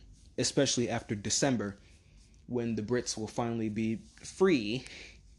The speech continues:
They'll finally get their independence. And whenever they do recover economically, assuming that they take a major hit economically, 'cause they're, everybody's kind of in the gutter right now due to the lockdowns,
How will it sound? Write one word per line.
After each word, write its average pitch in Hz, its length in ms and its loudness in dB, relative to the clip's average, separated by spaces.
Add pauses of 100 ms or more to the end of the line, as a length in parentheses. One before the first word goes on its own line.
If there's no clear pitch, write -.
(360)
They'll 127 120 0
finally 135 300 0
get 127 180 -2
their 117 140 2
independence. 113 720 0 (800)
And 131 280 6
whenever 131 320 4
they 120 380 2
do 131 180 6
recover 127 440 2
economically, 120 800 -2 (260)
assuming 120 600 2
that 110 260 -4
they 120 200 -2
take - 340 -2 (280)
a 117 80 -2
major 117 340 0
hit - 360 -4
economically, 147 720 -2
'cause 110 200 -4
they're, 117 160 -2 (800)
everybody's 180 500 4
kind 156 180 0
of 139 80 2
in 123 80 0
the 110 80 -2
gutter 120 360 0
right 123 200 -2
now 127 300 -4 (600)
due 127 180 6
to 123 100 4
the 107 120 0
lockdowns, 127 800 0